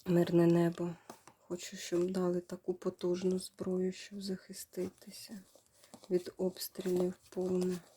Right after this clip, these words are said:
фінансування міста. Вищі сили, прошу, поверніть нам фортуну, щоб захистити місто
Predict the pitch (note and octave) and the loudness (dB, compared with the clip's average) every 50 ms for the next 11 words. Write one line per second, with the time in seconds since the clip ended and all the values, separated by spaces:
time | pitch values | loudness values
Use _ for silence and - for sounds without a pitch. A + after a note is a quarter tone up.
0 | _ _ - - - _ _ _ - _ - - _ _ _ _ _ _ _ _ | _ _ -20 -20 -20 _ _ _ -20 _ -20 -20 _ _ _ _ _ _ _ _
1 | - - - _ _ - - _ _ _ _ _ _ - - _ _ _ - _ | -20 -20 -20 _ _ -20 -20 _ _ _ _ _ _ -20 -20 _ _ _ -20 _
2 | _ _ _ _ _ _ _ - - - G3+ G3 F#3+ F#3 F#3 F#3 - - - - | _ _ _ _ _ _ _ -20 -16 -10 -6 -6 -4 -4 -4 -6 -6 -10 -8 -6
3 | F#3 F#3 F#3+ G3 G#3 G#3+ G#3+ G#3+ G#3 G#3 G3+ G3+ G3+ G3 G3 G3+ G3 - - - | -6 -2 0 2 2 4 4 4 4 4 4 4 4 4 4 2 0 -2 -6 -10
4 | - - G3 F#3+ F#3 - - _ _ _ _ - _ _ _ - - _ _ _ | -10 -8 -6 -6 -6 -8 -12 _ _ _ _ -20 _ _ _ -20 -20 _ _ _
5 | _ _ _ _ _ _ _ _ - - - - _ _ _ _ _ _ _ _ | _ _ _ _ _ _ _ _ -20 -20 -20 -20 _ _ _ _ _ _ _ _
6 | _ - F#3 F#3+ G#3 G3+ G#3 - - - G3 - - - F#3+ F3+ E3+ F3 F3 - | _ 0 8 10 10 10 10 6 2 2 2 0 2 4 4 4 4 4 2 2
7 | - G3 G3 F#3+ - - - F3+ F3 - - F3+ F3+ F#3+ G3 G3 G3+ G3 G3 G3 | -2 -2 -2 -2 -2 0 0 0 0 2 2 6 6 8 8 8 8 8 8 6
8 | - - F#3+ F#3 F#3 - - - G3 G3 F#3+ - - - F3+ F3+ F3 E3+ F3 F3+ | 4 4 6 6 6 4 4 6 6 6 6 0 0 4 6 6 8 8 6 4
9 | G3 G3+ G3+ - _ _ _ _ - _ - _ _ - - _ - - - - | 2 0 -4 -10 _ _ _ _ -20 _ -20 _ _ -20 -20 _ -12 -8 -6 2
10 | - G3 F#3 F#3 F#3 F3 F#3+ F#3 - - G3+ F#3 - - - - G3 F#3 F#3 - | 2 4 4 4 6 6 6 6 6 4 0 2 2 0 4 6 6 6 6 6
11 | F#3 F3+ F3+ F3+ F#3 F#3 F3+ F3+ - - - - F3+ F3 - | 6 8 8 8 10 8 8 6 4 -2 -2 0 0 -2 -2